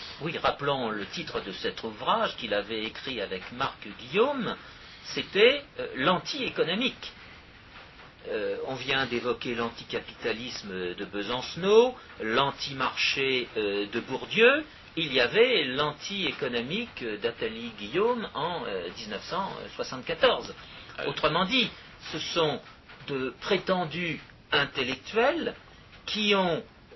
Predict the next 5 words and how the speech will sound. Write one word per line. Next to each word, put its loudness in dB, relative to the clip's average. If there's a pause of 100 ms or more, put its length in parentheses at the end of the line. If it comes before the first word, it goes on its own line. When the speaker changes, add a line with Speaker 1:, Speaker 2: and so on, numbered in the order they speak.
(200)
Speaker 1:
la 2
présomption 2 (720)
de, 4 (160)
euh, -4 (760)
vouloir 4